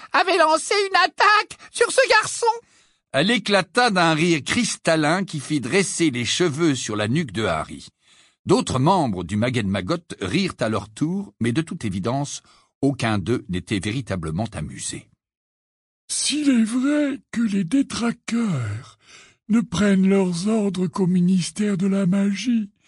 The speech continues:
Speaker 3: et s'il est également vrai que deux d'entre eux ont attaqué Harry et son cousin, il y a une semaine, il s'ensuit logiquement que quelqu'un au ministère a dû ordonner cette attaque,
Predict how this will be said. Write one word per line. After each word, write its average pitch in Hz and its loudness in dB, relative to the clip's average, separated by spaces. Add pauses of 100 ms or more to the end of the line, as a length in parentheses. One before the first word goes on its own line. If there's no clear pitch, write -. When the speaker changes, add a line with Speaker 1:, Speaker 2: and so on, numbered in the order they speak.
(520)
Speaker 3:
et 208 4
s'il 269 4
est 294 0
également 262 4
vrai 262 -2
que 208 0
deux 220 2
d'entre 139 2
eux 123 4 (480)
ont 233 2
attaqué 196 0
Harry 196 2
et 160 2
son 156 0
cousin, 240 -2 (640)
il 120 0
y 160 2
a 180 2
une 196 0
semaine, 190 4 (560)
il 233 2
s'ensuit 226 0
logiquement 220 0
que 190 2
quelqu'un 170 2
au 127 4
ministère 131 2
a 120 4
dû 147 0
ordonner 147 2
cette 254 -4
attaque, 233 -4